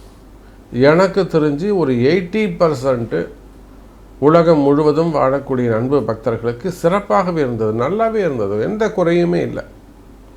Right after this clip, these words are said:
Maybe ஒரு இருபது பர்சன்ட்,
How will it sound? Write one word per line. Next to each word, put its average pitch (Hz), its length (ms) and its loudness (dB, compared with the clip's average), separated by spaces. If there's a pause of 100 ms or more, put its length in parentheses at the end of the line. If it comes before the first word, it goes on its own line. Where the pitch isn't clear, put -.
(880)
Maybe 202 240 6 (1040)
ஒரு 196 300 8 (640)
இருபது 220 600 6 (1040)
பர்சன்ட், 151 480 2